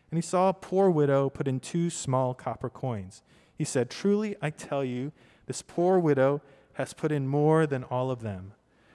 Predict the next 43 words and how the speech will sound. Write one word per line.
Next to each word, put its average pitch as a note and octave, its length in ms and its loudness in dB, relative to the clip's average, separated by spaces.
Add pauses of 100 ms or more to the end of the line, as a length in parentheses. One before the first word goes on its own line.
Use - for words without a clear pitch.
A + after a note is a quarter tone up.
(160)
for C3 100 -4
they C3 140 -2 (100)
all E3+ 260 2
contributed C3+ 720 -2
out A#2 120 -2
of B2 120 -4
their A#2+ 120 0
abundance, G#2+ 480 -6
but - 160 -8
she, A#2 520 -6 (340)
out C3 180 -2
of D#3+ 80 2
her E3 100 2
poverty, A#2+ 580 -2
put B2 220 -6
in A#2 200 -4
all A#2 240 -6
she - 180 -12
had A2 240 -10
to - 100 -16
live G#2+ 180 -10
on." G2 200 -16 (1080)
Now, C#3 100 0
there's D#3+ 180 0
a E3+ 60 0
good G#3+ 220 -2
chance C#3 400 -2
that C3+ 100 0
we D3 80 -4
might C#3+ 220 -6
never D#3 400 -8
hear D#3 200 -8
God C3 300 -6
speak C3 260 -14
to C3+ 120 -6
us - 160 -8
audibly A#2 360 -6
and A2 100 -6
say, G#2+ 140 -6
"Hey, B2 200 -8
go B2 280 -6
do A#2 160 -8
this." G#2 360 -12